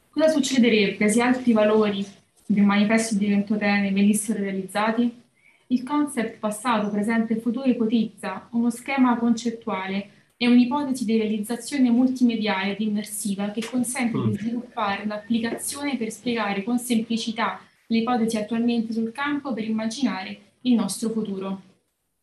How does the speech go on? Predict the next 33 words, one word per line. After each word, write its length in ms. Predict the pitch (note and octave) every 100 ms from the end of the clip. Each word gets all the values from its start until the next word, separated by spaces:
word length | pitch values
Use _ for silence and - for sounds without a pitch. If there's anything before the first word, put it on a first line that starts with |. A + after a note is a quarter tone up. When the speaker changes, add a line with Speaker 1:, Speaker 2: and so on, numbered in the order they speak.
| - - _ _
Speaker 1:
Spostando 560 | - D4+ D4 F#4 F#4 C#4
un 100 | A#3
valore 640 | G#3+ B3 A3+ G3 F#3+ - -
del 140 | G#3
manifesto 520 | G3 G3+ G#3+ A#3 -
di 100 | G3
Ventotene 460 | G3 G3 G#3+ A3 G3
nella 260 | G3 G3
pre-, 240 | G3 G#3 -
nel 160 | G#3+ G3+
presente 800 | A3 G#3+ F#3+ F#3+ - G#3+ A3+ -
e 160 | A3+
nel 140 | G#3 G3
futuro, 580 | A3+ - F#3+ G#3+ C4 - _ _
tutto 260 | - F4 -
il 140 | A#3+
sistema 360 | B3 - D4 A#3+
valoriale 680 | A3 C4 C#4 G#3 G3+ A#3 - -
viene 240 | A3+ A3+
modificato. 760 | A#3+ A#3 A3+ - F3 F3+ F#3+ G3 _ _ _ _ _ _ _ _ - - _ _ -
All'interno 500 | C4+ D4 F4+ D#4 A#3
di 60 |
un 100 | A#3
ambiente 420 | A3 A3+ B3+ B3
immersivo, 680 | A3+ G#3 G3+ - G3+ G3 G#3+
l'utente 480 | C4 C4 C4+ C4 A#3+
riuscirà 420 | A3 - B3 A3
a 40 | G#3
sperimentare 840 | - A3+ A3+ A#3 A3+ G3 G3 G3+
personalmente, 960 | G#3 G#3 - G3+ G3+ G3 F#3+ F#3+ G#3+ G3+
con 100 | G3+
un'esperienza 720 | G3+ G3+ - A3 G#3+ - G#3
multimediale, 840 | G3+ G#3 A#3+ B3+ A3+ G3 G#3+ -